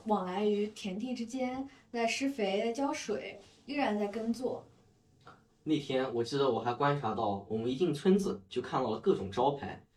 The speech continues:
Speaker 2: 上面写着什么什么民宿，他们都有自己各自的特色。所以我想，他们现在是不是已经开始发展了一种新型的经济？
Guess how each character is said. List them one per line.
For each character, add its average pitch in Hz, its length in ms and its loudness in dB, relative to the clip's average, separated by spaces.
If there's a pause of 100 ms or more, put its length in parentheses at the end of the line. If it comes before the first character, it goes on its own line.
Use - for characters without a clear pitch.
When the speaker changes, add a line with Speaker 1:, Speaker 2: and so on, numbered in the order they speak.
(140)
Speaker 2:
上 139 220 2
面 107 180 2
写 95 220 -2
着 - 300 -6
什 - 180 -6
么 117 80 2
什 117 100 -4
么 107 120 0
民 95 200 2
宿， - 320 -4
他 - 160 -2
们 139 160 -4 (220)
都 151 140 2
有 110 120 2
自 - 160 -6
己 - 140 -12
各 175 180 6
自 - 120 -2
的 113 100 0
特 - 240 2
色。 - 240 -8 (360)
所 160 140 4
以 151 60 10
我 131 160 6
想， 101 320 2
他 143 120 2
们 160 100 0
现 147 180 2
在 120 160 2
是 - 160 -4
不 127 80 -2
是 107 160 -4
已 95 80 0
经 98 140 0
开 147 180 -2
始 98 140 -4
发 123 180 6
展 101 160 -4
了 92 80 0
一 101 80 2
种 - 160 -6
新 175 180 0
型 185 160 0
的 95 80 0
经 101 240 -4
济？ 127 280 -14